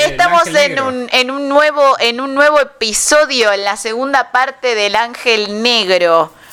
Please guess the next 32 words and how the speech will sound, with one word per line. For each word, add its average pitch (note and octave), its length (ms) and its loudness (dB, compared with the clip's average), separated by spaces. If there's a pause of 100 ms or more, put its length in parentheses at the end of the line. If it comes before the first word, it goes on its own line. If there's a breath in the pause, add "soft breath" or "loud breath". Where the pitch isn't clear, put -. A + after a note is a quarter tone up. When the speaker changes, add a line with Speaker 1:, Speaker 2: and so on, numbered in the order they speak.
Speaker 2:
Muchas C#4 360 0
gracias B3+ 400 -2
por G#3 140 0
haber A3 160 0
escuchado A3+ 640 -2
la F#3+ 160 0
primera G3 420 -4
parte, C#4 800 2
muchas G#3+ 300 -4
gracias A3 320 0
por, F#3 320 0
por F3+ 260 0
sus F3+ 300 -8
comentarios, B3 840 -2
por G3 180 -2
sus F3+ 200 -10
memes, B3 460 0
por F#3+ 260 0
los F#3 140 -4
que F3+ 240 -2
estuvieron A3 440 0
en G3 100 -12
la G3 140 -4
semana G#3 400 -4
ahí G#3+ 180 -6
preguntando, G3 1200 0
"¿Qué A#3+ 200 0
pasa? - 500 -4
Speaker 1:
Por C#4+ 120 2
las D4 100 2
Speaker 2:
¿Qué D4+ 60 0
Speaker 1:
fotos D4 180 2